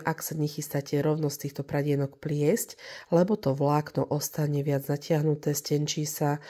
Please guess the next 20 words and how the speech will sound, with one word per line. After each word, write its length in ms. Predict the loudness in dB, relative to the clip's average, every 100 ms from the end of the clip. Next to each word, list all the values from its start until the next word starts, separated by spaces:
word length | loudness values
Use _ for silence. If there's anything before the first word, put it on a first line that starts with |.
| -18 -12
a 80 | -6
potom 320 | -4 0 0
nemá 180 | 2 0
takú 300 | -2 -6 -4
kvalitu, 400 | 0 0 0 -6
ako 160 | -4
by 100 | -6 -4
mohlo 480 | -4 -4 -4 -4 -6 _ -20 -20 -18 -20 _ 0
mať. 480 | 0 0 -4 -14 -16 _ _ _ _ _ _ _ _ _ _ _ _ _ -14
Tak. 400 | -14 -14 -20 -20 _ _ -20 -20 -16 -16 -14 -16 -18 4
Podobná 560 | 6 8 8 6 2
bičiemu 480 | 2 -2 2 2 4
oku, 640 | 2 -2 -2 -4 0 2
ja 80 | 0
ho 80 | -2
ešte 240 | -6 -6
vrátim 320 | -6 -6 -6 -6
na 160 | -6
chvíľku 240 | -6 -6 -6
naspäť, 720 | -6 -8 -10 -10 -10 -14 -18